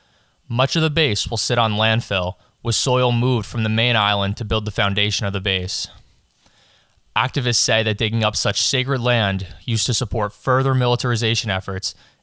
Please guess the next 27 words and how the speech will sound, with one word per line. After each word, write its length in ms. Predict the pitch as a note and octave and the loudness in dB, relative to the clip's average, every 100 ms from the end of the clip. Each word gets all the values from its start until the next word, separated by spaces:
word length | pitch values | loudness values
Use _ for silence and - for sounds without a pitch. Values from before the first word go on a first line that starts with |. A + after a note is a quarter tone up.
| - | -6
is 80 | |
an 80 | A2+ | -2
affront 420 | A2 - B2 G#2+ | -2 2 2 2
to 80 | G2 | -2
Japan's 460 | G#2+ G#2+ A2 G#2 G2+ | -4 -2 0 0 0
war-dead 380 | G#2 G2+ G2+ G2 | -2 0 0 -2
civilians. 680 | G2+ G2+ G2 F#2 F#2 - - - _ _ _ _ _ _ _ _ _ _ _ _ _ | -2 -2 0 -2 -4 -8 -14 -20 _ _ _ _ _ _ _ _ _ _ _ _ _
Tensions 420 | - D#3+ E3 C3 A#2 | 0 2 2 0 0
between 280 | A2 A#2 | 0 0
Okinawans 720 | A2 A#2+ B2 A2+ A#2 B2 B2+ - | 2 2 2 4 4 2 0 0
and 120 | A#2 | -2
the 80 | A2 | 0
U 160 | B2+ | 2
S 140 | C3 B2+ | 2 2
military 560 | A#2+ B2 - G2+ G2 | 2 2 0 0 0
have 160 | F#2+ G#2+ | 0 0
existed 440 | G#2+ A2+ C3 - | 0 0 -2 0
on 100 | G#2+ | 0
the 100 | G#2 | 2
island 300 | G2+ G2+ G2+ | 0 0 0
since 240 | G2+ G#2 G2+ | -2 -4 -2
nineteen 380 | G#2+ G#2+ - G2+ | 0 0 -2 -4
forty-five. 760 | A2+ G2+ F#2+ F#2+ F2+ F2+ - _ _ _ _ _ _ _ - | -4 -6 -4 -4 -4 -8 -12 _ _ _ _ _ _ _ -2
After 180 | B2 A#2+ | -2 2
World 200 | B2 A#2 | 0 2
War 120 | A2 | 0
Two, 380 | - D#3 G#2+ | 2 2 2